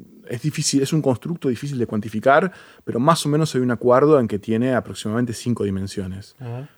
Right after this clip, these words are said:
Speaker 1: Las puedo decir, las cinco dimensiones son, eh, un, bueno, primero la extroversión, que es
Speaker 2: Ujú.
Speaker 1: básicamente casi qué tan feliz es una persona, la, el comportamiento prosocial de una persona, eh, lo que se llama agradabilidad.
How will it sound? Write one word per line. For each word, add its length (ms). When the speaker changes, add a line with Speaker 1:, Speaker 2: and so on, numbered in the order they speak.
Speaker 1:
Las 140
puedo 180
decir, 320
las 160
cinco 220
dimensiones 580
son, 420
eh, 380
un, 240
bueno, 240
primero 280
la 80
extroversión, 760
que 80
es 60
Speaker 2:
Ujú. 80
Speaker 1:
básicamente 760
casi 280
qué 120
tan 420
feliz 380
es 80
una 140
persona, 440
la, 300
el 100
comportamiento 540
prosocial 500
de 60
una 120
persona, 520
eh, 640
lo 160
que 60
se 80
llama 140
agradabilidad. 880